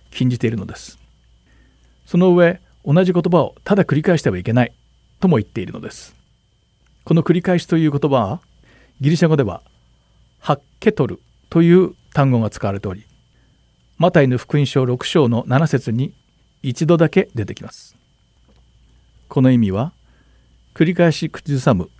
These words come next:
とか、無意味に繰り返す呪文を唱えるなど、いろいろな説があります。しかし、ここでの意味は、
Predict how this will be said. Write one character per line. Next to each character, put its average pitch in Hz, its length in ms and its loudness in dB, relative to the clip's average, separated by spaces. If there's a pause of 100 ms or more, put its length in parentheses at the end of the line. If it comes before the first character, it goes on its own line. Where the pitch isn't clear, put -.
(260)
と 131 100 0
か、 92 200 0 (640)
無 147 120 4
意 190 80 6
味 151 100 4
に 113 100 2
繰 127 100 -4
り 135 80 -2
返 147 160 0
す 110 160 -6
呪 110 160 0
文 123 260 6
を 117 60 0
唱 113 280 4
え 104 40 4
る 90 160 -4 (140)
な 123 100 2
ど、 110 220 -2 (220)
い 120 100 0
ろ 120 120 4
い 117 40 2
ろ 117 80 2
な 123 100 4
説 123 260 -2
が 90 100 -4
あ - 20 -10
り 95 80 -12
ま - 80 -14
す。 - 200 -18 (600)
し - 140 -14
か 175 100 2
し、 - 200 -8 (340)
こ - 140 -4
こ 185 100 6
で 196 60 4
の 165 80 2
意 135 100 0
味 104 100 -2
は、 151 220 -6